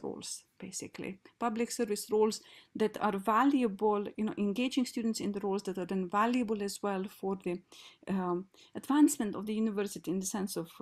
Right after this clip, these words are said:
uh, joint decisions, as, as, uh, colleagues have discussed before, where academics and students come together to address the challenges that students have, um, identified, uh, within their community, um, and so on.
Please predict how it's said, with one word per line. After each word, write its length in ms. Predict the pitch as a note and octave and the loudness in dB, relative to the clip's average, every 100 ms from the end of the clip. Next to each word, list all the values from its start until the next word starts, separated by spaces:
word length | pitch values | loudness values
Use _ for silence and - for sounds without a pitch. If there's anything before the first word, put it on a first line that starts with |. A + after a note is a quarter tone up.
| - | -10
uh, 100 | - | -8
joint 280 | E3+ C4 B3 | 0 4 4
decisions, 560 | G#3+ - A3 G3+ E3 E3 | 4 0 0 2 0 0
as, 220 | - - - | -4 -6 -6
as, 240 | F#3+ - G3 | -6 -4 -4
uh, 100 | F#3+ | -2
colleagues 440 | - G#3 G3+ - | 2 2 2 -2
have 220 | E3+ - - | -4 -4 -4
discussed 420 | F#3+ - F#3+ - | -4 -2 -4 -2
before, 420 | F#3 - F3+ F3+ F3+ | -8 -2 0 0 -2
where 140 | F3 F3 | -4 -6
academics 640 | F#3+ - A#3 A#3 A3 - | -8 -2 2 2 0 -4
and 100 | G3 | -6
students 280 | G3 G3 F#3+ | -4 -6 -2
come 220 | A3 G#3+ | 0 0
together 600 | G3+ F#3+ G3 G3 G3 G3 | -2 0 0 2 0 0
to 200 | G3 F#3+ | -4 -4
address 320 | F3+ F#3+ G3+ | -2 -2 -2
the 100 | - | -4
challenges 720 | - A3+ G#3 G3+ - E3+ F#3 | -4 2 2 2 0 -2 -2
that 160 | F3 E3+ | -4 -6
students 380 | G3 F#3 F#3 F#3+ | -4 -2 -2 -2
have, 160 | F#3 - - - - | -4 -8 -20 -16 -4
um, 320 | F#3+ F3+ F3 - - | 0 0 -2 -6 -8
identified, 800 | F#3+ G#3 G#3 F#3+ F3 C#3+ G3+ - G#3 | 0 2 0 -2 -6 -4 -6 -4 -4
uh, 360 | - F#3 F3+ F3 _ F#3+ | -2 0 -2 -4 _ 0
within 340 | F#3+ G3 F#3+ | 2 4 2
their 220 | F#3 F#3 | 2 -2
community, 760 | - F3+ F3 E3+ E3+ F3+ E3 F3 - - - | -2 0 4 2 2 -2 -2 -4 -16 -10 -2
um, 300 | F#3 F3+ - F3 | 0 -2 -2 -2
and 180 | F3 | -2
so 140 | - - | -4 -4
on. 260 | E3 D#3+ | -2 -4